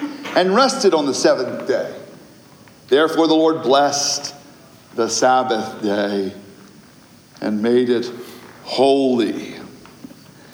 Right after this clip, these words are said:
Here's the end of the first tablet of the law. Let me cry out to God. Father, speak to us. Father,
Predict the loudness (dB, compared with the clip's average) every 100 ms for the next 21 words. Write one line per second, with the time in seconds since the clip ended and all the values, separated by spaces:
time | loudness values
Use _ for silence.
0 | -20 -20 -20 -10 -2 -2 0 -2 -4 -6
1 | -6 -6 -6 -6 -2 -2 -4 -10 -10 -10
2 | -6 -6 -6 -8 -10 -14 -20 -20 -20 -20
3 | -20 -20 -20 -10 -4 -2 -4 -4 -2 0
4 | 0 -4 -6 -8 -8 -6 -10 -14 -20 -20
5 | -20 -14 -2 0 2 0 -2 -6 -12 -14
6 | -4 2 2 2 -2 -2 -4 0 2 4
7 | 4 2 0 -2